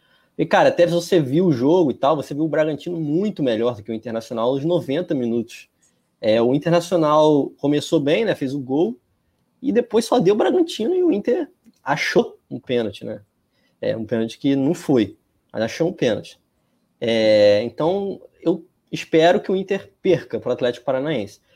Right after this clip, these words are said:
Porque se o Inter ganhar do Atlético Paranaense, aí eu acho que já foi, tá? Porque Sport e Vasco, eu acredito que o Inter vai vencer.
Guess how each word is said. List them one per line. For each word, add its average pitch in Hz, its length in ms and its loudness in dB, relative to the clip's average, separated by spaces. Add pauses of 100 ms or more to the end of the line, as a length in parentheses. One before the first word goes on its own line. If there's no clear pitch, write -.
Porque - 160 -6
se 165 120 -4
o 226 40 -2
Inter 226 200 0
ganhar 185 260 2
do 180 80 2
Atlético 160 300 -2
Paranaense, 139 540 -2
aí 127 100 0
eu 127 100 2
acho 135 200 -2
que 143 180 -6
já 165 140 -2
foi, 110 320 -6
tá? 104 240 -12 (420)
Porque 120 280 -10
Sport 135 500 -2
e 143 40 -8
Vasco, 113 440 0
eu 123 40 -2
acredito 117 360 -6
que 120 60 -6
o - 20 -4
Inter 113 200 -6
vai 110 180 0
vencer. 139 580 -4